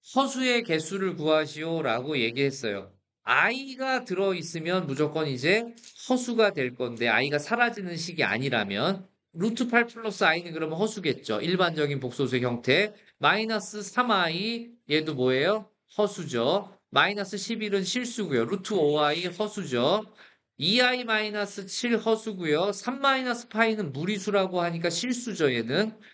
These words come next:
일 마이너스 루트 십구도 무리수니까 실수고요. 파이 I 그러면 I랑 결합되어 있는 형태이기 때문에 얘도 허수다.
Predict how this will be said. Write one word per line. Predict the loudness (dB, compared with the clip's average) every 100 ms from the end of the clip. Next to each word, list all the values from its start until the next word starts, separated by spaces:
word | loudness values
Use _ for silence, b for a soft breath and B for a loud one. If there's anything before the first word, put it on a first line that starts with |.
| -4
일 | -2 2
마이너스 | 2 2 -2 -4 -8
루트 | -6 -6
십구도 | -6 -4 0 2 2 0
무리수니까 | -4 -2 -2 -2 0 2
실수고요. | 2 -2 -4 -4 0 -2
파이 | 2 4 4 2
I | 0 0 -2
그러면 | -4 -2 0 -2 -4 -12 _
I랑 | 0 2 2 0 -2 0
결합되어 | 0 0 0 -2
있는 | -2 -4
형태이기 | -6 -2 -2 0
때문에 | 0 2 2 0 0
얘도 | -4 -2
허수다. | -4 -4 -2 -2